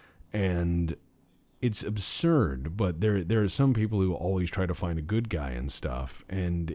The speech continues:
uh, much like forty K, th-, there is a certain grim darkness here in that there is no good guy. There are good people, but there are no good sides.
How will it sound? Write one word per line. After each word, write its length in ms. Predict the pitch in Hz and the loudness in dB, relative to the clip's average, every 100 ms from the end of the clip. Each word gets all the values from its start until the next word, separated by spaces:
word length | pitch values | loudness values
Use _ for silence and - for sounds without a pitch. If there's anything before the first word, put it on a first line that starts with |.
| 95 | -4
uh, 320 | 92 - 107 | -6 -6 -4
much 520 | 147 151 147 143 - | 0 4 4 4 2
like 200 | 120 92 | 0 0
forty 320 | - 101 82 | 0 -2 -2
K, 540 | 80 95 71 62 71 80 | -2 -4 -4 -6 -8 -8
th-, 240 | 110 104 90 | -2 0 0
there 240 | 87 110 104 | 0 0 2
is 120 | 92 | 0
a 80 | 90 | -2
certain 360 | - 107 90 | -2 -2 0
grim 300 | 98 90 82 | -2 -2 -2
darkness 520 | 76 101 104 90 78 - | 0 0 0 0 -4 -4
here 240 | 78 69 | -6 -6
in 180 | 87 92 | -4 -4
that 200 | 85 - | -4 -4
there 140 | 87 | -4
is 280 | - 123 107 | 0 0 2
no 220 | 98 82 | 0 0
good 300 | 76 - 78 | -2 -4 -4
guy. 260 | - 87 69 | -4 -4 -4
There 220 | 67 95 | -2 -2
are 160 | 92 92 | 0 -2
good 340 | - 127 95 | 2 2 2
people, 480 | - - 139 110 82 | -2 0 0 0 -4
but 180 | 78 80 | -4 -4
there 140 | 90 | -2
are 60 | 90 | 0
no 160 | 92 | 0
good 280 | 85 80 69 | 0 -4 -6
sides. 680 | - - 92 71 55 60 - | -8 -4 -4 -4 -6 -8 -12